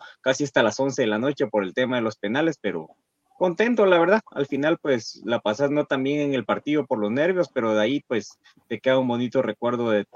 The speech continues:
que se jugó un partido para mí, tal vez no épico, de que se, de último minuto goles y todo, pero sí de mucha emoción, y donde al final, pues, nos acompañó hasta, si quieren verlo un poco, la fortuna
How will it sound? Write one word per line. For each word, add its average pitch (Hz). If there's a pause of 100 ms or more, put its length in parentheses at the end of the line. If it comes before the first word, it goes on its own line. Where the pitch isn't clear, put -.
que 107
se 104
jugó 101
un 113
partido 117
para 98
mí, 151 (420)
tal 139
vez 190
no 208
épico, 208
de 123
que 113
se, 120
de 113
último 139
minuto 123
goles 139
y 117
todo, 175 (240)
pero 127
sí 135
de 139
mucha 139
emoción, 151
y 131
donde 107
al 95
final, 120
pues, - (340)
nos 110
acompañó 110
hasta, 113
si 98
quieren 120
verlo 123
un 123
poco, 123 (180)
la 101
fortuna 131